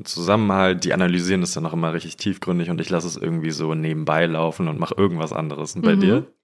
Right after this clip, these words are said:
Speaker 2: Ich habe ganz viele Jahre immer <laughs> Classic Der Bachelor geschaut auf R T L.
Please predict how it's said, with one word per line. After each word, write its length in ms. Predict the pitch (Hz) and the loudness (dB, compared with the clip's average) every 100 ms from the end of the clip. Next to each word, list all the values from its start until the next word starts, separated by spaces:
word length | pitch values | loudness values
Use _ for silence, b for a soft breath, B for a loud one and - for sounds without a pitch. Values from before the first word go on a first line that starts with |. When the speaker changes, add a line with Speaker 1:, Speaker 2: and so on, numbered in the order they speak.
| _ - | _ -8
Speaker 2:
Ich 140 | 233 | 2
habe 320 | 247 262 269 | 4 6 2
ganz 400 | 254 247 311 302 | 2 4 4 0
viele 200 | - 240 | -2 2
Jahre 400 | 226 208 226 240 | 2 4 4 2
immer 460 | - 220 220 220 - 185 - | 0 2 4 4 2 -2 4
<laughs> 220 | 233 220 | 6 4
Classic 460 | - 214 - 226 214 | 2 0 2 0 0
Der 140 | 190 | 0
Bachelor 420 | 185 196 - 262 | 0 0 2 2
geschaut 500 | 262 - 262 262 311 | 2 0 2 4 4
auf 180 | 208 190 | 0 -2
R 140 | 185 196 | -2 -2
T 160 | 202 | -2
L. 380 | 190 190 247 | 0 2 4